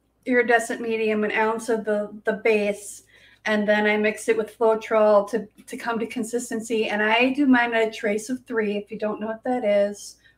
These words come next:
watch one of my other videos where, you know, on Thursday mornings, I, I describe it in detail. But I make all my co-,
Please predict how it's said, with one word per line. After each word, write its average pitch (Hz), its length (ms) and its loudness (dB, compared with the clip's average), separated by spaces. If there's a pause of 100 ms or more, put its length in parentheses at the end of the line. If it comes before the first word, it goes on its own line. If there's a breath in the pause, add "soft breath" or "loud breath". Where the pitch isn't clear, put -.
(120)
watch 196 300 -10
one 214 100 -6
of 208 60 -4
my 214 180 -2
other 208 180 -4
videos 196 480 -4
where, 190 340 -2 (440)
you 196 120 -6
know, 190 140 -2
on 185 160 -6
Thursday 202 440 -4
mornings, 196 480 -2
I, 185 160 -8 (180)
I 196 160 -2
describe 196 480 -4
it 208 240 -8
in 233 160 2
detail. 220 600 4 (520 soft breath)
But 202 260 2 (200)
I 208 100 2
make 202 240 -2
all 214 200 2
my 214 140 0
co-, 220 200 -8